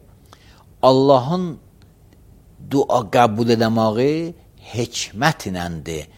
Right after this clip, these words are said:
nə insanın təkcə istəyi iləndir. İnsan Allahı öz imkan qədəri tanısa,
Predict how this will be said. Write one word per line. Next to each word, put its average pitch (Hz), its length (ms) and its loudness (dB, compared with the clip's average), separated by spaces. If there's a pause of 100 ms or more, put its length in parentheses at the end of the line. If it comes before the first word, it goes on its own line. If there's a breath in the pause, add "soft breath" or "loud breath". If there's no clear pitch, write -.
(220 soft breath)
nə 156 200 2
insanın 98 600 -6
təkcə 85 400 -8
istəyi 80 520 -8
iləndir. 62 400 -16 (1900 soft breath)
İnsan 196 480 4 (260)
Allahı 151 680 6 (1600)
öz 165 300 8 (180)
imkan 135 600 0
qədəri 98 460 0
tanısa, 127 800 -6